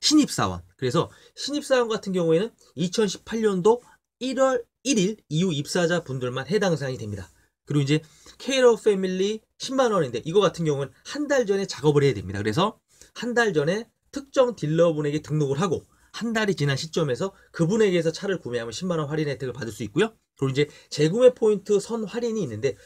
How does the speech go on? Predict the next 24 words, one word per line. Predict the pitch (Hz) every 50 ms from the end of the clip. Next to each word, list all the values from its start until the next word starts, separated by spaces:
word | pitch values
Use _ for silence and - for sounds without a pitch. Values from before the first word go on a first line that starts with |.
| - _ -
요거 | 127 160 185
같은 | 190 190 - - 175
경우에는 | 160 147 131 120 107 104 165 185 143 101 - _ _ - - - -
기아 | - - 170 202 220
자동차를 | 233 226 226 220 220 208 - 208 202 196
사면은 | 170 175 180 175 180 180
포인트를 | 165 - 294 311 294 285 - 226 175
주는 | - - 156 170 175
게 | 156 123
있습니다. | 101 - 101 110 107 101 90 - _ _ _
그걸 | - 165 185 165 -
미리 | 170 202 214 -
쓰는 | - - 254 247 208
거죠. | 143 113 104 90
그래서 | 104 120 113 147 202 233 - - - - _ _
순수한 | - - 269 247 196 226 208 190
할인 | 156 220 226 214
조건은 | 185 180 - - 165 165 147
아닙니다. | 165 127 120 117 110 113 104 104
그래서 | 127 123 120 160 202 226 - - - - - _ _ -
두 | - 165 185 175
대에 | 202 196 190 202 233 240 247 - _ _ _ _ _ _ _ _ _
오만 | 156 156 156 143 123
원, | 113 117 170 247